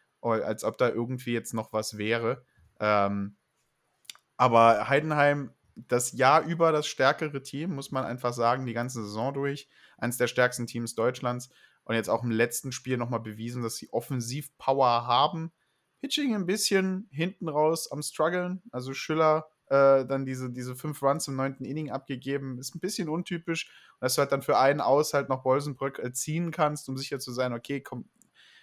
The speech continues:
wir lassen denen jetzt kein Momentum geben, wir machen jetzt hier den Sack zu, fand ich einen sehr guten Call da vom Coach.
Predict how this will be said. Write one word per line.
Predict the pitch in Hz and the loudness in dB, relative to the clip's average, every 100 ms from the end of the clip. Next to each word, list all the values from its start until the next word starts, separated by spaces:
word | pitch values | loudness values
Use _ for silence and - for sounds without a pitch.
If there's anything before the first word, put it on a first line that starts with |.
| _ | _
wir | 131 127 - | 0 0 0
lassen | 131 160 180 156 | 4 4 4 2
denen | 160 | 4
jetzt | 156 156 - | 4 2 4
kein | 165 160 | 4 4
Momentum | 156 151 165 151 139 | 2 2 0 -2 -2
geben, | 147 156 | -2 0
wir | 139 | 0
machen | 139 151 160 | 2 2 0
jetzt | 139 - | -6 -4
hier | 139 | -4
den | 127 | -2
Sack | 117 127 - | -2 -2 -4
zu, | - | -10
fand | 139 127 127 | -4 -4 -4
ich | |
einen | 120 | -8
sehr | 113 120 160 | -4 0 0
guten | 160 170 156 | 0 -6 -6
Call | 147 147 151 | -2 0 0
da | 139 | -2
vom | 131 | -6
Coach. | 127 131 131 - | -6 -4 -6 -10